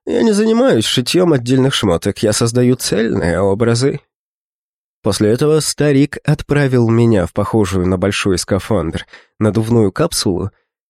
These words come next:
где проводилась финальная подгонка деталей будущего костюма. Сам пошив происходил в здоровом ящике под чутким контролем мастера.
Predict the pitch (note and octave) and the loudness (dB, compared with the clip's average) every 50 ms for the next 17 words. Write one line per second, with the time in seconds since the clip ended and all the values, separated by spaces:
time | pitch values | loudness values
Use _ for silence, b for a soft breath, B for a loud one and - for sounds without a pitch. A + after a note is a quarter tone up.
0 | _ _ _ - C3 C#3 E3 F#3 F3+ - D#3+ D3+ C#3+ C#3+ C#3 E3 F3+ F3+ E3+ D#3+ | _ _ _ -8 -4 -2 0 0 0 0 0 0 0 2 2 2 2 4 2 2
1 | - - - C#3 C#3 C#3 D3 D#3 D3+ D3 C3+ B2 - A#2+ A#2 A#2 A2+ C3+ D#3 F3 | 0 0 2 2 4 4 4 4 2 2 2 2 0 -2 -2 0 0 2 2 2
2 | E3+ - E3+ D#3+ C#3+ C3+ A#2 - A2+ G#2+ A#2 B2+ C3+ C3 G#2+ G#2+ F#2 G2+ G2+ - | 0 -2 -2 -2 0 -2 0 0 2 2 2 2 2 2 2 0 0 0 0 0
3 | - A#2 A#2+ B2 D3 D3+ - - - D#3 G2+ C#2+ B1 - - - _ _ _ _ | 0 0 0 0 0 -2 -2 -2 -2 -2 -2 -2 -4 -10 -16 -20 _ _ _ _
4 | _ _ _ _ _ - - - A2+ A2+ B2+ D3 D#3 D3+ - - - E3+ D#3 - | _ _ _ _ _ -6 -4 0 0 2 2 0 0 -2 0 0 0 0 0 -2
5 | - - C3 B2+ A#2+ - - C3 A#2+ B2+ C#3+ D3 C#3+ - - B2 B2 A#2 A#2+ C#3+ | -2 0 0 0 0 0 0 0 0 2 2 2 0 0 0 -2 0 0 0 0
6 | D3 C3+ G#2 F2+ E2+ E2 F#2+ G2+ A#2 C#3+ C#3 - - G2+ - - - - - G#2 | 2 2 2 2 0 0 2 2 2 2 2 0 -2 -2 -4 -6 -4 -2 -4 -4
7 | - - - - E3+ D#3+ - - D3 C#3 B2+ - A#2+ A#2 A2 - A2 G#2+ G#2+ A2 | -4 -4 -4 -4 -4 -4 -2 -2 -2 -2 0 0 -2 -2 -2 0 0 2 2 2
8 | A2 A#2+ B2 A2+ F#2 - - - - - - - _ | 2 2 2 0 0 -2 -4 -6 -8 -10 -10 -12 _